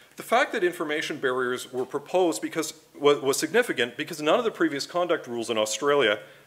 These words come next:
either for any individual state or for the Law Council,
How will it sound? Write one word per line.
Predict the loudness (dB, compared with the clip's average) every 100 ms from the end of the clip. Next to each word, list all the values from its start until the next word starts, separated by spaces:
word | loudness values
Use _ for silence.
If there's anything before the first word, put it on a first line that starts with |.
| -2
either | 0 0
for | 0 0
any | 2 -2
individual | -2 -6 -4 -6
state | -4 -4 -6
or | -8
for | -6
the |
Law | 0 2 2
Council, | 0 -6 -6 -8 -10